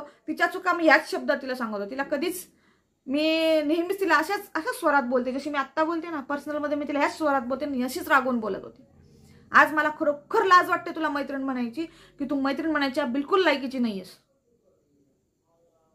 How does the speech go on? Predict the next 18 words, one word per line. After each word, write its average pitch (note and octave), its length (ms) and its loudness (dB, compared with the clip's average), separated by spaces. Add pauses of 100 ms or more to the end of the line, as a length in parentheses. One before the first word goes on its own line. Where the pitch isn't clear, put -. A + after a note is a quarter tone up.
(1040)
मान्य D#4+ 260 4
आहे G#4 80 -2
तू F#4 60 -4
काही D#4+ 160 4
बोलत D#4+ 340 2
नाहीये D#4+ 160 0
मला C4+ 160 2
उलटं, B3 260 0
कारण B3+ 260 -4
तुला C#4 120 0
माहिती B3 320 0
आहे C#4+ 100 -2
मी C4 140 -2
बोलते B3 380 -2
तो C#4+ 180 -4
एक A#3+ 160 -4
एक C#4 120 -10
शब्द A3+ 240 -4